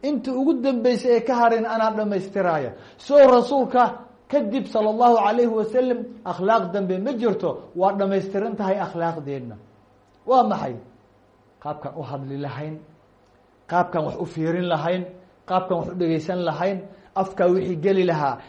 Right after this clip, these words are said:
calooshaa wixii la gelin lahaa, gacmuhu waxay qaban lahaayeen, si u qaban lahaayeen, lugaha halkay u socon lahaayeen, qalbigeennu wuxuu ka fikiri lahaa. War wax walba, "Inna salaatii wa nusukii wa maxyaaya wa mamaatii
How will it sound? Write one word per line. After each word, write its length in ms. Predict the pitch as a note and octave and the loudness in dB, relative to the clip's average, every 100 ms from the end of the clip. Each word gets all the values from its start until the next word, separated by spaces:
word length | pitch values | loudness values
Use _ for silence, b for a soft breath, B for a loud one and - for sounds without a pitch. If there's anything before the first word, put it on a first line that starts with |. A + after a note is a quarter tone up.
| B | B
calooshaa 440 | D3 F#3+ G#3 G#3 F#3 | 4 6 6 4 2
wixii 240 | F#3 F#3+ | 0 -2
la 100 | F3+ | -2
gelin 320 | D#3 F#3 A3 | 0 0 2
lahaa, 220 | F#3+ D#3 C3 B B | 0 0 -2 B B
gacmuhu 380 | D#3+ F3 A3 G#3 | -4 -2 2 2
waxay 220 | - F#3+ | 2 0
qaban 260 | D#3+ F3+ G3+ | 0 0 0
lahaayeen, 400 | F3+ F3 G3+ F#3 | 2 2 2 0
si 120 | E3+ | -4
u 80 | G#3 | -4
qaban 280 | F3 F#3 G#3 | 0 0 2
lahaayeen, 340 | F#3+ F#3 A3 D#3 - B - | 2 4 4 2 -6 B -2
lugaha 340 | F3+ A3+ G3+ | 4 8 8
halkay 260 | F#3 G3+ G3+ | 6 4 2
u 100 | G#3 | 0
socon 320 | G3 F#3 G#3 | -2 -4 -2
lahaayeen, 480 | G#3 F3+ F#3 A3 A3+ D3+ B B - | 0 2 4 4 2 -2 B B -6
qalbigeennu 460 | A3+ G#3 G#3+ G#3+ | -4 0 0 0
wuxuu 220 | G#3+ G#3+ | -2 -4
ka 100 | G#3+ | -6
fikiri 420 | A#3 G#3+ B3 A#3+ G#3+ | -6 -8 -4 -2 0
lahaa. 300 | F3+ E3 C3+ B B - | 2 2 0 B B -6
War 140 | F#3+ | -2
wax 300 | A#3 C#4+ D4 C#4+ C#4 | 0 4 6 6 6
walba, 400 | B3+ A#3+ F#3 F#3 C3 - - - _ _ | 6 6 4 4 4 -2 -16 -20 _ _
"Inna 220 | F#3+ A3 G#3 | -4 0 2
salaatii 580 | G#3+ A#3+ D#4 C#4+ B3+ | 4 6 8 6 2
wa 200 | A#3+ A#3 | 4 4
nusukii 480 | A#3+ D#4+ C#4+ B3 A#3+ | 4 0 -2 -4 2
wa 140 | A3+ A3 | 2 4
maxyaaya 480 | A3 G#3+ C#4+ C#4 A#3+ | 0 2 6 6 6
wa 160 | A3+ | 4
mamaatii 580 | A#3 A#3+ D4+ D4+ E4+ G#4+ | 2 4 4 4 4 2